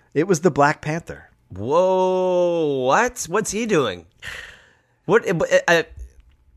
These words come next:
Speaker 2: I feel like that's, like, Crocodile Dundee-esque importation.
Speaker 1: Uh, he had a real name, Captain Fritz Dukins.
Speaker 2: Yeah, but what was his real name? <laughs> I'm kidding. I'm not a Black Panther. I'm Fritz Dukins.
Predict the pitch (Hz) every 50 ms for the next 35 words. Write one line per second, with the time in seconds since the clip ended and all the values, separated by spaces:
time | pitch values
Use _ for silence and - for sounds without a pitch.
0 | _ _ _ _ _ - 131 - 143 143 143 139 - 190 208 226 214 185 160 131
1 | - 165 156 - 156 139 113 - - - - 165 151 151 - 160 143 147 139 135
2 | 127 120 139 135 131 123 143 139 135 - - 135 151 143 - - - - 147 147
3 | 123 104 135 139 - - 143 156 180 185 - - - - - - _ _ _ -
4 | - - 180 165 160 156 156 156 151 160 165 175 175 175 165 165 175 180 170 165
5 | 175 185 180 175 170 165 165 151 - _ _ _ _ _ _ _ _ _ _ _
6 | _ - - - 165 160 156 - 170 165 151 - - - - 208 226 - - -
7 | - - - 135 123 139 175 - - - 170 127 95 - - - - - - -
8 | 147 135 139 147 151 160 160 160 139 143 127 113 127 139 135 127 110 90 - -
9 | - _ _ _ - - _ _ - - - 831 906 - - 415 415 - - -
10 | - 1077 1077 453 440 831 - 427 427 - 480 453 440 403 - 440 - - - -
11 | - - - - - 359 988 - - - - 960 906 932 906 855 906 855 831 855
12 | - - - 392 392 415 427 466 466 - 143 156 165 147 - 226 233 226 214 214
13 | 208 196 180 180 180 185 190 196 196 190 185 160 180 185 180 160 - 185 180 175
14 | 160 127 185 175 165 151 151 170 180 - - 262 226 180 - 320 247 - - 427
15 | 359 294 226 180 135 - - - - - -